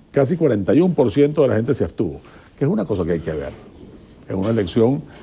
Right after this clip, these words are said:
de tantísima importancia. Y verlos todos con sentido autocrítico, también los electores que faltaron, ¿ah? Pero usted tiene un bloque de cuarenta y alguito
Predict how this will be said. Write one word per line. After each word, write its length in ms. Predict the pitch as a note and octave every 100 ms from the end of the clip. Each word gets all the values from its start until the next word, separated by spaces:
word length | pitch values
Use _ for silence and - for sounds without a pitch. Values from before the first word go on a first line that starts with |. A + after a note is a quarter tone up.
| - -
de 180 | A#2
tantísima 640 | G2+ G2+ F#2 - D3 G#2+ E2+
importancia. 640 | D#2+ - D#2+ A2+ G2+ G2+
Y 80 | B2+
verlos 340 | C3+ A#3 G#3 -
todos 280 | G3 A#2 D#3 - - - -
con 120 | A2+
sentido 240 | B2+ B2
autocrítico, 480 | F#3 E3 D#3+ F3+ F#3+
también 340 | C3+ E2+ D#2+ D2+
los 80 | F#2
electores 380 | D3 C#3 B2+
que 80 | A#2
faltaron, 480 | E2 D2+ A#2+ F#2+ D#2+
¿ah? 60 | - - - - - -
Pero 100 | A#2+
usted 160 | C#3+ C#3+
tiene 320 | A#2+ E2 D#2+ - - - - - -
un 180 | D3 E3
bloque 320 | E3 E3+ F#3
de 140 | D#3+ C3
cuarenta 720 | B2 B2 D3 D3+ D#3+ D#3+ - _ _ _ - _ _
y 100 | C3
alguito 580 | A#2 A2+ F3 F#3+ G3+